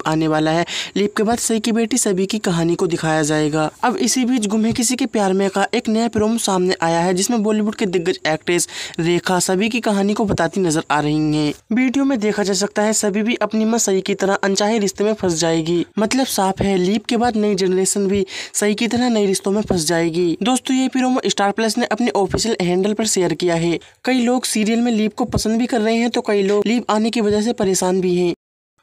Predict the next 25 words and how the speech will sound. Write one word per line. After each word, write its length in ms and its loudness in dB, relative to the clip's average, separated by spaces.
कुछ 180 0
ऑडियंस 360 0
का 100 0
कहना 320 0
है 160 0
कि 140 -2
लीप 320 0
आने 200 0
से 120 0
अच्छा 340 -2
तो 140 0
सई 180 -2
और 180 -2
विराट 260 -2
की 100 -2
कहानी 360 0
को, 160 0
यानी 200 0
गुम 200 0
है 80 0
किसी 200 -4
के 120 -4
प्यार 220 0
में 120 0
को 200 -2